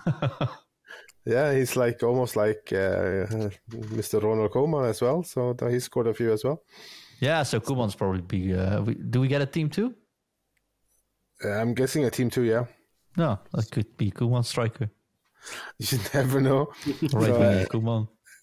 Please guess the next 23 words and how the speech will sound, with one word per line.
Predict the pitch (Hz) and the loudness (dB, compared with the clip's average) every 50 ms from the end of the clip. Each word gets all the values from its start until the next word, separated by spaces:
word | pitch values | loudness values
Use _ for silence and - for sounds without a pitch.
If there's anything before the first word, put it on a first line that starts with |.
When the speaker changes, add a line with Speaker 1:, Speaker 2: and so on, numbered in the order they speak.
| _ - - - | _ -12 -6 -2
Speaker 1:
and | 135 131 | 2 2
Rijkaard | 147 156 170 - - - 139 127 | 4 4 2 2 0 2 2 2
is | 127 120 | 2 4
almost | 135 139 135 135 123 117 - - | 2 2 4 2 2 0 0 0
three | - 131 | 0 2
hundred | 120 123 120 117 110 | 2 2 2 0 0
fifty | - - 123 - - - | -2 -4 -6 -6 -10 -14
K, | - - 120 120 117 | -6 -2 -2 0 0
so | - - 87 | 0 -2 -2
it's | 98 - - | -4 -4 -4
quite | - - 104 - | -4 -4 -4 -4
cheap | - - 110 107 - | -4 -4 -4 -4 -4
at | 110 - | -6 -4
the | 104 | -4
moment. | 104 107 107 107 98 | -4 -2 -2 -2 -4
He | 98 | -4
probably | - - 113 110 104 101 95 | -4 -4 -4 -2 -2 0 0
will | 92 90 | 0 -2
drop | 90 - 104 98 90 - - | -2 -2 -2 -4 -4 -4 -4
more | 101 98 95 | -4 -2 -2
as | 95 92 - - | -2 -4 -4 -4
well. | 110 120 131 131 - _ - - - - - _ _ _ _ | -2 -2 -2 -4 -8 _ -20 -20 -20 -20 -20 _ _ _ _
So, | - - - 101 | -20 -10 -6 -4